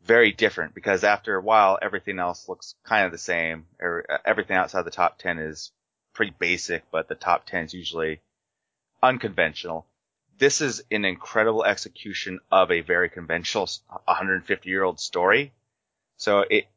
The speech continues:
impressively takes a basic ba-, uh,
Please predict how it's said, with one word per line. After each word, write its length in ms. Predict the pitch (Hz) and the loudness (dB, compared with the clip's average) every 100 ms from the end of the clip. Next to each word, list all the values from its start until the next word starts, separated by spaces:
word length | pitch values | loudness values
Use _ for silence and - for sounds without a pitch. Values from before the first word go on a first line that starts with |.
| _ _ | _ _
impressively 1040 | 107 101 - 120 117 120 95 101 98 87 82 - | 0 0 0 0 0 -2 -2 -2 0 -2 -6 -10
takes 580 | - 104 - - - - _ _ _ _ _ _ _ | -4 -2 -4 -12 -14 -16 _ _ _ _ _ _ _
a 60 | - _ | -16 _
basic 400 | 113 131 - - _ _ _ _ - | 2 2 -2 -6 _ _ _ _ -2
ba-, 260 | 101 107 | 0 4
uh, 240 | 95 90 | 4 4